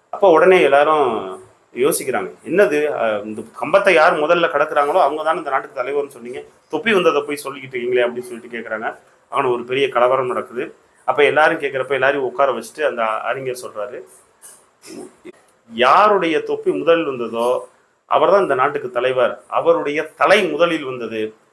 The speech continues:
பொழுது உங்கள் கால்கள் அதற்கு பின்னால் வந்தது" அப்படின்னு சொல்றாரு. யார் முதல் கடக்கிறது அப்படின்றப்ப அவர் தொப்பியை எடுத்து வீசிடுறாரு. அந்த வீசினவர் தான் ஃபர்ஸ்ட், அந்த தொப்பியை வீசினவர் தான் மன்னனா தேர்ந்தெடுக்கப்படுறாங்க. மித்த ஆளுகள்லாம் வந்து, "உங்களுடைய கால்கள் தான் பின்னாடி வந்துச்சு"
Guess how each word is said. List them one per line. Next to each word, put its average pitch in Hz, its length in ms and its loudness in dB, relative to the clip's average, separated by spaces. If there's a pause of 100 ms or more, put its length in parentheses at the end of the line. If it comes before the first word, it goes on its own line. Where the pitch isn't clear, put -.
(220)
பொழுது 123 240 -4
உங்கள் 147 300 -2
கால்கள் 190 420 4
அதற்கு 147 300 0
பின்னால் 151 320 -2
வந்தது" 123 280 -10
அப்படின்னு 113 240 -16 (100)
சொல்றாரு. - 580 -20 (380)
யார் 185 360 8
முதல் 190 260 4
கடக்கிறது 151 480 2
அப்படின்றப்ப 127 500 -4
அவர் 135 220 -2
தொப்பியை 165 460 -6
எடுத்து 165 340 -2
வீசிடுறாரு. 156 640 -4 (420)
அந்த 139 200 -2
வீசினவர் 170 500 -4
தான் 180 260 -4
ஃபர்ஸ்ட், 170 320 -2
அந்த 117 300 -4
தொப்பியை 143 400 -4
வீசினவர் 143 260 -10
தான் - 360 -8 (100)
மன்னனா 151 380 2
தேர்ந்தெடுக்கப்படுறாங்க. 131 880 -6 (680)
மித்த 190 320 4
ஆளுகள்லாம் 190 540 4
வந்து, 151 180 -4
"உங்களுடைய 147 340 -2
கால்கள் 190 380 0
தான் 180 160 -2
பின்னாடி 143 280 -4
வந்துச்சு" 117 540 -10